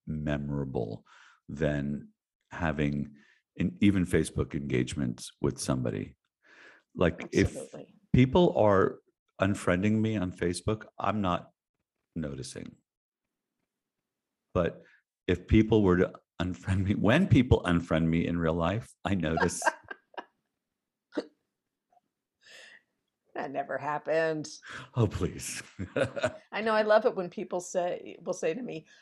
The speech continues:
Speaker 2: "Oh, come on, nobody doesn't like you." Or, you know, "There's not a soul that could, you know, that doesn't like you." I'm like, "Oh, but there are many."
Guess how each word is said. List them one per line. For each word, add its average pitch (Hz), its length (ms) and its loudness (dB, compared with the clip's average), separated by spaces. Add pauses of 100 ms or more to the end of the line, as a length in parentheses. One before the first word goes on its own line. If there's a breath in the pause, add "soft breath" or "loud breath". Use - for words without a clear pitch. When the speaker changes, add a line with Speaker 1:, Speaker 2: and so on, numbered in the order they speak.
(120)
Speaker 2:
"Oh, 180 120 -2
come 190 240 -8
on, 147 240 -6
nobody 180 440 0
doesn't 135 340 -4
like 135 260 -8
you." 175 220 -4
Or, 143 180 -4
you 156 100 -4
know, 151 60 -2
"There's 190 160 -4
not 175 200 0
a 143 120 -6
soul - 380 -2
that 175 180 4
could, 170 280 -8
you 185 100 -12
know, 139 120 -2
that 135 180 -4
doesn't - 260 -2
like 147 240 -6
you." 202 100 -4
I'm 165 120 -6
like, 156 240 -6
"Oh, 175 480 -4 (160)
but - 180 -10 (180)
there 160 320 -4
are 139 160 -4
many." 135 680 -10